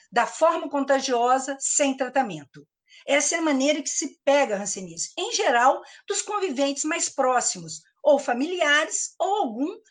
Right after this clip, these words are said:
contato social muito próximo. De todas as doenças contagiosas, é a que tem menor poder de contágio. E é mais difícil de pegar, porque noventa, noventa e cinco por cento de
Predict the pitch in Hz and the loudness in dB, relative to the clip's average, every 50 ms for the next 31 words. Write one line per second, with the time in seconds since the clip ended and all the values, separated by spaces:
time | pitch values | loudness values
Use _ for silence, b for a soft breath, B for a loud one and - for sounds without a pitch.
0 | _ _ - 339 311 - - 254 226 - - - - - 294 285 - - - 359 | _ _ -10 -8 -8 -4 -2 0 -2 -2 -2 -6 -12 -10 -8 -6 -6 -4 -2 0
1 | 269 233 247 269 294 - - 277 277 320 359 392 - - - 240 220 208 196 - | 2 4 4 2 2 0 -4 -2 -2 -2 -2 -4 -6 -4 -2 0 0 0 0 -2
2 | - - 165 160 160 - _ _ _ _ _ _ 247 196 - - - 320 339 370 | -4 -8 -10 -14 -16 -20 _ _ _ _ _ _ -8 -8 -8 -4 -2 -2 0 0
3 | 320 233 233 - 226 226 185 185 220 233 226 226 - 220 214 262 262 226 254 269 | 0 -2 -2 -2 -4 -4 -4 -4 -4 -4 -4 -4 -4 -4 -4 -4 -2 0 2 4
4 | 269 285 320 330 320 - - 294 311 311 302 277 330 339 370 359 311 285 285 311 | 6 6 4 4 0 -2 0 0 -2 0 -2 -6 -8 -6 -4 -2 0 2 4 6
5 | 339 370 381 - - 330 269 254 294 294 - - - - 320 302 - - 247 240 | 4 4 2 0 -4 -4 -4 -2 -2 -4 -4 -6 -8 -8 -8 -6 -4 -2 0 0
6 | 233 226 208 165 - 165 151 151 _ _ b b b b - 320 339 330 359 415 | 0 0 -2 -4 -8 -12 -12 -14 _ _ b b b b -4 -2 0 2 2 0
7 | 403 - - - - 311 311 - - 202 190 - 190 190 196 254 302 311 294 - | 0 0 -4 -4 -2 -4 -2 -4 -4 -8 -8 -8 -8 -4 0 0 2 2 2 0
8 | - - - _ - 285 - 381 359 359 359 330 269 - 339 381 440 427 415 381 | -2 -4 -12 _ -12 -8 -6 -4 -2 0 0 0 0 -2 -4 -6 -6 -6 -6 -4
9 | 339 320 330 330 285 311 285 - - - 359 370 359 - 311 - - 285 269 233 | -4 -2 -2 -4 -4 -4 -4 -4 -4 -4 -4 -6 -8 -8 -8 -6 -4 -4 -4 -4
10 | 262 - | -6 -10